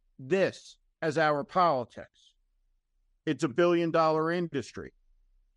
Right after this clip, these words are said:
And it doesn't seem to matter to anybody in it that people are turning it off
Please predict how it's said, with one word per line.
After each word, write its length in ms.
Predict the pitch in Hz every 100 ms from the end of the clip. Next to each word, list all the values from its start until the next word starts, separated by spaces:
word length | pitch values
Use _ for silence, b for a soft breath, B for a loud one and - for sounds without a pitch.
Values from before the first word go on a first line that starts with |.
| _ _
And 100 | 175
it 100 | 170
doesn't 300 | 202 233 208
seem 260 | 202 214 202
to 120 | 175
matter 560 | 165 185 196 180 135 - _
to 140 | - 170
anybody 640 | 180 180 165 160 147 156
in 120 | 170
it 160 | 123 - _ _ _ _ _ _ _
that 160 | 147 139
people 320 | 185 180 165
are 80 | 143
turning 480 | - 170 160 147 135
it 60 |
off 380 | 131 139 147 107